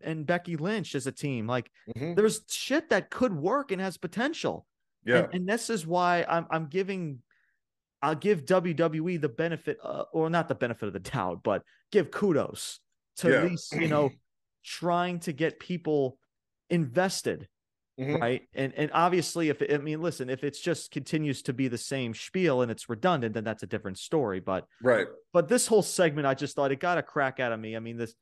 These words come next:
Speaker 1: the segment was what it was, is Elias, uh, is calling out anyone to challenge him, I guess, to just some type of match or whatever. And Bobby Lashley's music hits and just destroys this motherfucker.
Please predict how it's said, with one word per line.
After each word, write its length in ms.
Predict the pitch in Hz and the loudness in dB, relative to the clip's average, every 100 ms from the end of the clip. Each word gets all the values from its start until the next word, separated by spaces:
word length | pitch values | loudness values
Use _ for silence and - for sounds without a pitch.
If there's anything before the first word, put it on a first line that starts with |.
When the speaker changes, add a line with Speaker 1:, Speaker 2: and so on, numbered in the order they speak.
| _ _ _ | _ _ _
Speaker 1:
the 80 | 160 | -2
segment 440 | - 208 214 190 | 2 2 2 2
was 260 | 151 165 123 | 2 2 2
what 160 | 143 143 | 0 0
it 80 | |
was, 380 | 120 131 135 127 | 0 0 0 -2
is 180 | 127 - _ _ _ _ | -6 -8 _ _ _ _
Elias, 800 | 165 139 139 147 160 - - - _ _ _ - | 0 2 4 4 0 -2 -12 -18 _ _ _ -4
uh, 300 | 135 135 127 110 | 2 2 2 -2
is 160 | 127 - | -8 -6
calling 320 | 175 170 156 | -4 -2 -2
out 160 | 143 | -4
anyone 400 | 135 151 147 151 | -4 -4 -2 -2
to 60 | 143 | -4
challenge 480 | 139 156 139 156 147 | -4 -2 0 -2 -4
him, 160 | 170 165 | -6 -4
I 80 | 160 | -2
guess, 380 | 160 160 - | 0 0 -2
to 180 | - 117 | -6 -6
just 260 | 110 120 - | -6 -10 -6
some 220 | 123 117 | -6 -6
type 300 | 110 117 107 | -4 -4 -2
of 120 | 107 | -6
match 460 | 104 104 123 135 - | -4 -2 -2 -4 -4
or 80 | 143 | -2
whatever. 480 | 151 151 160 143 _ _ _ _ _ _ - | 0 0 0 -2 _ _ _ _ _ _ -4
And 100 | 117 | 2
Bobby 300 | 214 269 262 | 4 4 4
Lashley's 500 | 247 262 - 226 147 | 4 2 -2 -4 -2
music 320 | 185 170 - | -4 -4 -2
hits 480 | 139 107 - - - _ _ - | -2 -2 -4 -8 -10 _ _ -2
and 200 | 190 196 | 0 2
just 320 | 202 190 - | 2 2 2
destroys 600 | 190 - - 196 190 117 | 0 0 2 4 4 2
this 180 | 139 - | -2 -2
motherfucker. 600 | 123 107 - 92 - | -2 -2 -4 -6 -8